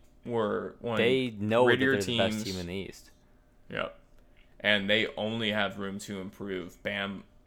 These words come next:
Speaker 1: can only go up. Tyler Herro can only go up. Kendrick Nunn can only go up. Duncan Robinson, you know, is potentially one of the best shooters in the league now.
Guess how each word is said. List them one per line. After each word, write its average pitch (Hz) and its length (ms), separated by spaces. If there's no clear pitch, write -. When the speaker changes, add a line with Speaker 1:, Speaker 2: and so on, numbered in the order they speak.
Speaker 1:
can 104 240
only 110 340
go 101 300
up. 95 300
Tyler 107 360
Herro 107 420
can 92 220
only 101 280
go 95 240
up. 92 220
Kendrick 101 340
Nunn 107 260
can 101 120
only 95 220
go 98 220
up. 95 280
Duncan 104 280
Robinson, 101 920
you 117 80
know, 104 80
is 95 120
potentially 113 460
one 104 220
of 104 60
the 98 40
best 98 260
shooters 104 600
in 110 260
the 92 140
league 101 500
now. 92 460